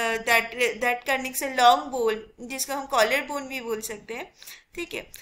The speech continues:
A long bone that connects the arm to the body, तो इसमें भी Haversian canal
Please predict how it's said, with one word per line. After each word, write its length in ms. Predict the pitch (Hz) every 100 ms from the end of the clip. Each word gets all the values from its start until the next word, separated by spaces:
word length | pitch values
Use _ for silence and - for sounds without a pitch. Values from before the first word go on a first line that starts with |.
| - -
A 60 |
long 340 | 262 254 285 285
bone 200 | 262 254
that 260 | 247 240
connects 540 | 247 233 302 - - 262
the 100 | -
arm 340 | 240 254 330 302
to 140 | 247
the 100 | 240
body, 300 | 226 208 269 - - - - _ _ _ -
तो 340 | 294 277 277
इसमें 600 | 247 285 - 285 302 294
भी 260 | 294 339 440
Haversian 640 | 302 208 220 - 269 269
canal 300 | 247 196 240